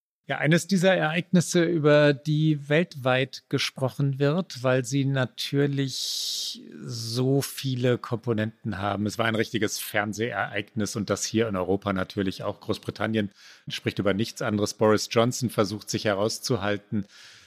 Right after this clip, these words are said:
schwärmt weiterhin von der Queen, versucht, äh, ansonsten nicht zu kommentieren, was da geschehen ist. Aber Großbritannien ist in Aufruhr.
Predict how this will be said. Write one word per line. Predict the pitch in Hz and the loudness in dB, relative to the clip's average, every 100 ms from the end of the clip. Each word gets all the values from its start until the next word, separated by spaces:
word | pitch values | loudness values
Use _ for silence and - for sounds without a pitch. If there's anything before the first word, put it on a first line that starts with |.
| _ - | _ -10
schwärmt | - 117 104 107 107 - 135 | -4 2 2 2 -2 -6 -2
weiterhin | 107 - 104 104 98 | 0 0 -4 -4 -6
von | - 104 | -4 0
der | 101 | 0
Queen, | 95 - 117 107 110 | 0 0 2 4 2
versucht, | 107 - 95 98 98 - 151 | 0 -2 -2 -2 -6 -6 -4
äh, | 120 | -2
ansonsten | 120 95 98 101 - 107 | -2 0 0 -2 -2 2
nicht | 98 101 - | 2 0 -4
zu | |
kommentieren, | 110 101 98 95 107 104 98 | -4 0 0 0 0 0 0
was | 101 | -2
da | - 104 | -2 -2
geschehen | 101 - 107 101 98 | -2 0 2 2 2
ist. | 98 - | -2 -4
Aber | 113 98 95 95 98 | -2 0 2 0 -2
Großbritannien | 95 95 - - - 98 98 104 101 | -6 -8 -8 -10 -8 -4 -2 -2 -4
ist | - - | -6 -8
in | 120 101 | -6 -6
Aufruhr. | - - 101 98 - 120 117 117 | -8 -12 -10 -10 -6 0 2 2